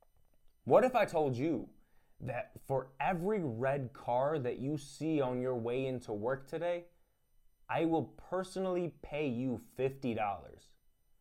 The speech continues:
How many red cars do you think you'll see then? Probably a lot. You'll probably see a shit. You'll probably identify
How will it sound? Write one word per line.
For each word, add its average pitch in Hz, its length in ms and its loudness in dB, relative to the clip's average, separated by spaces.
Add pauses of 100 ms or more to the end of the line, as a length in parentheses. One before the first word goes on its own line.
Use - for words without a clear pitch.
(840)
How 165 140 0
many 214 220 4
red 151 280 4
cars 131 400 2
do 104 160 -4
you 143 180 2
think 139 300 -2
you'll 123 180 0
see 120 260 -2
then? 107 280 -4 (1800)
Probably 233 460 4
a 120 80 4
lot. 107 360 -4 (680)
You'll 196 160 6
probably 202 480 10
see 135 200 0
a 107 60 0
shit. 127 200 -2
You'll 190 180 4
probably 151 680 4
identify 117 680 -2